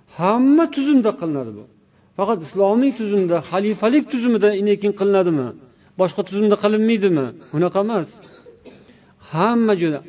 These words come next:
Bu o'sha urfda, aqldagi hayoga kiradi.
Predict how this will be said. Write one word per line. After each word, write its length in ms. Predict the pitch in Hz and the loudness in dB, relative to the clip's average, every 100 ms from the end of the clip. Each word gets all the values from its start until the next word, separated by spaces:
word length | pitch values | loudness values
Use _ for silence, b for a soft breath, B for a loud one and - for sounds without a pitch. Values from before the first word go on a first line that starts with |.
| B B B B B - | B B B B B -20
Bu 200 | 143 156 214 | -4 0 2
o'sha 240 | 185 226 | 2 0
urfda, 540 | 170 196 165 - 214 208 - 156 | 0 0 -2 -2 0 0 0 -6
aqldagi 760 | 160 208 202 185 208 208 254 190 - | -4 2 2 2 0 0 0 -2 -6
hayoga 460 | 160 180 190 190 196 | -6 0 2 2 0
kiradi. 400 | 208 185 113 | 2 2 0